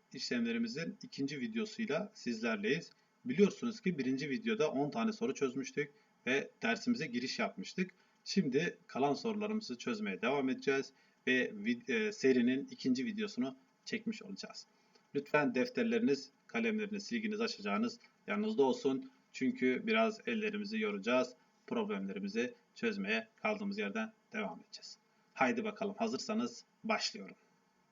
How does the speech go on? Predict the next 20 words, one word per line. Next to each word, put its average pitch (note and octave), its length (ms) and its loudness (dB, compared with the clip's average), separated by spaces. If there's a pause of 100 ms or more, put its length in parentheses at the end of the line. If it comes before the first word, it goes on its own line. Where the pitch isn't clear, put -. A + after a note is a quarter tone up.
(1200)
Şeyma D3 720 6 (100)
dört A#2+ 240 2
yaşındadır. G2 680 -6 (100)
Ablasının D3+ 540 4
yaşı C#3+ 500 2 (140)
Şeyma'nın A2 800 0
yaşının C3+ 580 0 (260)
üç D#3 240 -8
katından G#3+ 800 -4
bir A#2+ 340 0 (240)
eksiktir. - 680 -12 (240)
Şeyma'nın A2 680 0
ablası B2+ 680 -2 (120)
kaç - 320 -6
yaşındadır? - 640 -14 (380)
Arkadaşlar C#3 580 0
Şeyma D3 440 2
kaç - 240 -4
yaşındadır A3 540 -2
dedi. A3+ 300 0